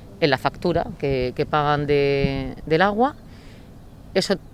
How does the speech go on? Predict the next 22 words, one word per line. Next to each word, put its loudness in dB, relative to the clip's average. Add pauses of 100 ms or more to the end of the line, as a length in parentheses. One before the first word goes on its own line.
suele 4
tener 2
un 0
coste -2
aproximado 0
de 4
unos -2
tres 0
mil 2
euros. 2
A 8
partir 6
de 8
ahora 8
pagarán 4 (100)
dos 6
mil 6
quinientos 0
euros 2
por 0
ese 0
consumo. -4